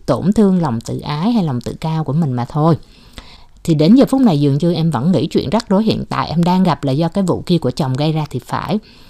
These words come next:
Em hay hiểu rằng là cái kiểu suốt ngày tranh cãi ngang hàng không tôn trọng nhau của hai vợ chồng em á, nó làm cho bản thân chồng em có những cái nhu cầu tinh thần bị tổn thương. Và khi gặp điều kiện thuận lợi,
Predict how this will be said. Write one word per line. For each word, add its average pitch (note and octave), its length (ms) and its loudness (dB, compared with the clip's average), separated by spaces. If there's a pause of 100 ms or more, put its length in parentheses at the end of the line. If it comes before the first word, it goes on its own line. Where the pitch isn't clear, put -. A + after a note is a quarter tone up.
(340)
Em A3 160 6
hay A3 80 6
hiểu D#3+ 240 4
rằng D#3 300 0
là B2+ 200 -4 (500)
cái C4+ 100 4
kiểu D#3 200 2
suốt D4 220 0
ngày F3+ 160 2
tranh F#3+ 260 2
cãi C#3+ 240 -4
ngang F#3+ 280 2
hàng D3 240 -2
không E3+ 200 0
tôn E3+ 240 0
trọng C3+ 200 -6
nhau D3+ 260 -4
của C#3+ 100 -4
hai D#3+ 160 -2
vợ C#3 100 -2
chồng A#2 220 -6
em D3 300 -2
á, E3+ 100 -2 (100)
nó F3+ 120 -2
làm F3+ 240 -4
cho - 160 -8
bản D3 320 -6
thân F3 200 -2
chồng A#2+ 280 -6
em C#3+ 220 -4
có - 120 -6
những E3 280 -2
cái G#3+ 120 -2
nhu F#3+ 140 2
cầu B2+ 200 -4
tinh D#3+ 200 -2
thần C3+ 200 -6
bị A#2+ 100 -6
tổn C3+ 220 -8
thương. F#3 280 2 (580)
Và D3+ 80 -2
khi G#3 200 4
gặp E3+ 200 0
điều C#3+ 100 2
kiện B2+ 180 -4
thuận C3+ 180 0
lợi, B2 320 -4